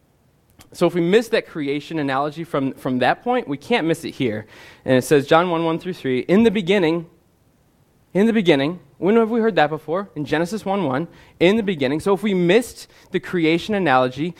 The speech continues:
that the, that the gospel writers are using in Matthew and Luke, when they're talking about the Spirit overshadowing and, and, and life coming from a place that life can't come from,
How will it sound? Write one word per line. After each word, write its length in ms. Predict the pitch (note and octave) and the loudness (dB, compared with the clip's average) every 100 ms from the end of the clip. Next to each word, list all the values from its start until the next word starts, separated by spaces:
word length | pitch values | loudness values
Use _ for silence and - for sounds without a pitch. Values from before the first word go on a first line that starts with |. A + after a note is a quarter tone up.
| - - | -10 -6
that 140 | D3 | -4
the, 100 | D3 | -4
that 180 | D3 D3 | -2 -4
the 60 | |
gospel 400 | C#3+ C#3+ E3 E3+ | 2 2 2 0
writers 260 | D#3 D3 D3 | -8 -6 -8
are 40 | |
using 420 | C#3 C#3+ C#3+ C#3 C3 | -8 -6 -6 -6 -6
in 280 | C3 B2+ | -4 -4
Matthew 380 | B2 A#2+ B2+ D#3 | -4 -4 -6 -6
and 160 | E3+ D3 | -4 -2
Luke, 240 | B2+ E3 - - | -4 -6 -12 -16
when 100 | - | -6
they're 80 | C3+ | -6
talking 380 | C3+ C#3+ C#3 D3+ | 0 0 0 -4
about 380 | C3+ C3 B2+ - - - | -2 -2 -2 -6 -18 -14
the 80 | |
Spirit 380 | C#3 - D#3 D#3 | -14 -4 0 0
overshadowing 840 | D3 D3+ D#3+ - E3+ C#3 A#2+ G#2+ G#2+ _ _ - | 2 0 0 0 2 2 0 -8 -16 _ _ -6
and, 280 | C3+ A#2+ A#2 E3 - | -2 -2 -2 -2 0
and, 200 | C3+ B2+ | -2 -2
and 240 | C#3 B2+ B2 | -2 -4 0
life 280 | C#3+ B2+ - | 0 0 -8
coming 300 | - D#3 E3 | -8 -8 -6
from 160 | E3+ | -6
a 80 | D3 | -6
place 280 | - C#3 C3+ | -4 -6 -6
that 120 | B2+ | -8
life 340 | B2+ C3+ D3 | -2 0 0
can't 360 | - - D3 - | -6 -8 -8 -8
come 280 | - D3+ C3+ | -8 -6 -6
from, 400 | - A2 B2+ | -8 -8 -8